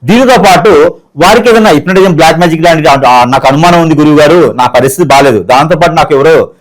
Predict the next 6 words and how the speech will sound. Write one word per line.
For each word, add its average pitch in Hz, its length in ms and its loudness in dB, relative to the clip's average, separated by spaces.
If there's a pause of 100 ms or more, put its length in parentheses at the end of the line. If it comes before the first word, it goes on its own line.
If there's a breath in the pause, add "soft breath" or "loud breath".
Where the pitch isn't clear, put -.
(220 soft breath)
చేపించున్నారు" 160 460 -2
అనుకున్న 147 260 -2
వారికి 139 280 0
ఇది 123 380 -4 (240)
అష్టదిబ్బందుల 160 480 -4
ముడుపు. 135 380 -6